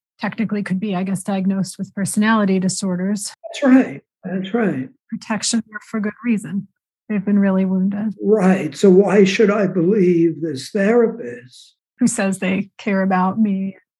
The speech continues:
Speaker 1: Yeah.
Speaker 2: I'm good. You know, that's basically what we're trying to convey. And I do believe that that's accurate, that, you know, that the person is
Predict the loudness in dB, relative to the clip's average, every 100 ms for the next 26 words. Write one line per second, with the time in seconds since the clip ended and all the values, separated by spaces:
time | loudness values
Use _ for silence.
0 | -12 -8 -8 -8 _ _ -6 -4 2 8
1 | 8 6 -4 -12 _ _ -8 -8 -6 -10
2 | -10 0 0 0 _ _ 0 0 0 -2
3 | -8 _ _ _ _ _ _ 0 0 0
4 | -6 -4 -2 -2 -4 -6 -8 -8 -8 -4
5 | 2 4 4 4 0 -8 -8 -6 -4 0
6 | 2 4 6 8 8 6 0 -4 -8 -4
7 | -6 -6 -12 -20 -16 -6 -4 -4 -8 -6
8 | -4 -6 -6 -8 -8 -14 _ _ _ _
9 | _ _ _ _ -2 2 2 2 -6 -6
10 | -6 -8 -16 -4 -2 -2 -4 -8 -8 -8
11 | -8 -6 -6 -6 -10 -12